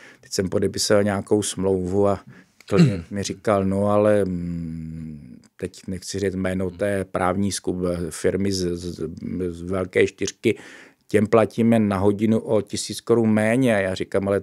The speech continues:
Speaker 1: to nejsou žádný advokáti, jo. Ale otázka zní, jak s tím dlouho jakoby vydržím, jo. A tohle je samozřejmě cesta, která sníží ty náklady, jo. To znamená, podle mě nejsou ohroženi koncipienti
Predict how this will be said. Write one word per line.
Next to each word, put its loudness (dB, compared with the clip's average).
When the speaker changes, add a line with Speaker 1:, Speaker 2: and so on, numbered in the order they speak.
Speaker 1:
to -4
nejsou 0
žádný 2
advokáti, -2
jo. -6
Ale 4
otázka 4
zní, 0
jak 4
s -8
tím -4
dlouho 2
jakoby 2
vydržím, 0
jo. -12
A -8
tohle 4
je 2
samozřejmě 0
cesta, 0
která 2
sníží -2
ty 0
náklady, -2
jo. -6
To -10
znamená, 2
podle 2
mě 2
nejsou 4
ohroženi 0
koncipienti -4